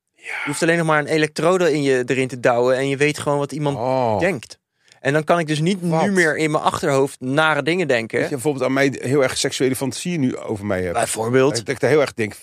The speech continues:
Speaker 1: wat
Speaker 2: Ja.
Speaker 1: viezerik.
Speaker 2: Kijk, het beeld in mijn hoofd.
Speaker 1: Vuile, vieze smeerlap.
Speaker 2: Als je het beeld in mijn hoofd nu zou kunnen vangen,
Speaker 1: Ja, dat is
Speaker 2: dan
Speaker 1: heel
Speaker 2: is
Speaker 1: eng.
Speaker 2: mijn carrière voorbij.
Speaker 1: Nou, je carrière niet alleen, dan is eigenlijk, eh, je hele privacy weg.
Speaker 2: Ja.
Speaker 1: Dan zitten we te janken over privacy.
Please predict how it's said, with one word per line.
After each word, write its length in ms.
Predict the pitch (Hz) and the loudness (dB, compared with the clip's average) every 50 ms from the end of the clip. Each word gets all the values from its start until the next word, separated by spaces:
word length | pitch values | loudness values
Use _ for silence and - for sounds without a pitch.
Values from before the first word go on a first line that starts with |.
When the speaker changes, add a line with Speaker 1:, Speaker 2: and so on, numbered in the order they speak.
| - - | -14 -10
Speaker 1:
wat 140 | - - - | -8 -6 -2
Speaker 2:
Ja. 240 | - 160 160 135 - | 0 0 0 0 -2
Speaker 1:
viezerik. 580 | - - - 160 127 - - 160 147 - 123 - | -6 -8 -6 -4 -2 0 0 2 0 0 -2 -4
Speaker 2:
Kijk, 100 | - - - | -8 -8 -6
het 200 | 143 131 123 120 | -6 -6 -2 2
beeld 300 | 170 196 240 254 240 - | 4 4 4 4 2 0
in 80 | 190 | 0
mijn 160 | 185 175 165 | 2 2 2
hoofd. 320 | 156 160 208 226 190 180 175 | 4 4 4 4 4 2 2
Speaker 1:
Vuile, 460 | 151 156 160 165 160 160 160 147 147 | 2 4 6 6 6 6 4 2 0
vieze 720 | 120 - - - 131 147 127 - 127 131 120 117 117 113 104 95 | -2 -4 -8 -10 -10 -8 -6 -4 -2 -2 0 0 0 -2 -4 -6
smeerlap. 580 | - - - - - - 113 131 151 143 107 95 | -10 -10 -8 -8 -6 -4 -2 0 0 0 2 2
Speaker 2:
Als 140 | - - - | 0 0 0
je 80 | 202 | 0
het 160 | 175 170 139 120 | -2 -4 -2 2
beeld 280 | 160 175 220 233 220 | 4 4 4 4 2
in 60 | 170 | -2
mijn 140 | 170 160 151 | -2 -2 -2
hoofd 360 | 143 151 160 196 208 196 - | 0 0 2 0 0 0 -2
nu 460 | 151 151 160 190 233 247 208 147 123 - _ _ _ _ _ _ _ | -2 0 2 2 2 2 0 -2 -6 -10 _ _ _ _ _ _ _
zou 220 | - - 160 156 | -2 0 0 0
kunnen 260 | 151 - 165 156 147 | 2 0 0 0 0
vangen, 440 | 123 110 151 180 196 135 110 117 156 196 | 0 2 2 2 2 0 -2 -4 -4 -4
Speaker 1:
Ja, 220 | 113 127 123 117 | -2 0 2 2
dat 80 | 120 131 | 2 0
is 60 | 120 | 0
Speaker 2:
dan 100 | 104 165 | 2 2
Speaker 1:
heel 80 | 196 170 | 2 4
Speaker 2:
is 60 | 175 | 4
Speaker 1:
eng. 120 | 208 185 | 4 4
Speaker 2:
mijn 140 | 127 98 85 | 2 0 -2
carrière 400 | - 135 131 127 139 143 143 139 | -2 0 0 2 2 2 2 2
voorbij. 340 | 135 143 151 190 196 147 107 95 | -2 -2 0 2 2 2 0 -2
Speaker 1:
Nou, 180 | 92 101 117 | -2 -2 0
je 80 | 127 120 | 0 0
carrière 460 | - 143 113 117 127 139 175 190 185 | 0 0 2 2 2 2 4 4 4
niet 160 | 156 135 107 | 2 2 2
alleen, 380 | 110 104 101 98 123 143 - - - | 2 2 2 2 0 0 -4 -4 -2
dan 200 | 123 131 131 - | -2 -2 -2 -2
is 220 | - 143 131 - | -4 -6 -6 -6
eigenlijk, 500 | - - 139 165 160 151 147 123 113 - | -2 0 0 0 2 2 0 0 0 -2
eh, 300 | - - 90 92 101 110 | -6 -6 -4 -4 -2 -2
je 60 | 113 | 0
hele 200 | 110 131 139 123 | 0 0 0 0
privacy 500 | 110 - 170 220 254 262 220 - - 143 | 0 0 0 0 0 0 -2 -4 -4 -2
weg. 220 | 107 95 78 - - | 0 0 0 -2 -4
Speaker 2:
Ja. 40 | 95 | -8
Speaker 1:
Dan 120 | 95 78 - - | -12 -14 -14 -12
zitten 260 | 104 120 117 - 113 | -10 -8 -8 -8 -8
we 40 | 110 101 | -10 -8
te 100 | 107 117 | -4 0
janken 280 | 127 127 117 107 117 | 0 0 0 0 -2
over 120 | 107 92 - | -4 -4 -4
privacy. 440 | - 160 185 202 180 - - 127 | -2 0 2 2 0 0 -4 -8